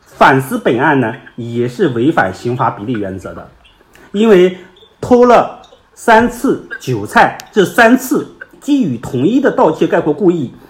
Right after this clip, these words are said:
在同一地点针对同一被害人，只能评价为一次，外加一次倒戈轻斗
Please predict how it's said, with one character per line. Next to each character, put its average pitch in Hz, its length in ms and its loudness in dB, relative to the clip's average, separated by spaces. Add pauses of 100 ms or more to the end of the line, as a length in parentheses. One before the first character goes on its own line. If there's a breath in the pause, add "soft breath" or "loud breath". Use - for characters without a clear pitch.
(120)
在 185 220 2
同 139 220 -2
一 254 140 2
地 277 160 0
点 120 260 -6 (240 soft breath)
针 254 200 2
对 233 100 4
同 135 300 -2
一 269 180 2
被 247 160 0
害 185 140 2
人， 110 340 -4 (500 loud breath)
只 151 200 -2
能 131 180 0
评 139 160 -2
价 160 140 2
为 110 100 -2
一 123 180 -6
次， 170 320 -8 (380 soft breath)
外 202 240 4
加 196 180 6
一 196 140 0
次 170 320 -4 (180)
倒 175 280 4
戈 175 320 2
轻 233 280 0
斗 214 300 0